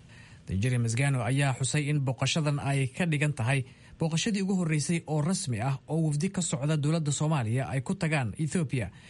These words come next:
kadib saxiixii baaqi Ankara. Heshiiskaasi Ankara ayaa dib u xaqiijinayay ixtiraamka iyo ka go'naanta midba midka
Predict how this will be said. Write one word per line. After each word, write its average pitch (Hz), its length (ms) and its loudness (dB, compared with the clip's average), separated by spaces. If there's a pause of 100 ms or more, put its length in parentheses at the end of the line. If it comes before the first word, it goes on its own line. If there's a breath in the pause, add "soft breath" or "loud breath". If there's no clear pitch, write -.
(120 loud breath)
kadib 147 260 0
saxiixii 143 460 0
baaqi 123 320 0
Ankara. 117 400 0 (520 loud breath)
Heshiiskaasi 120 560 0
Ankara 127 400 2
ayaa 139 240 2
dib 143 220 0
u 147 40 2
xaqiijinayay 131 680 0 (320 loud breath)
ixtiraamka 165 580 0 (140)
iyo 151 240 2
ka 160 160 -2
go'naanta 147 880 0
midba 131 420 2
midka 160 300 -2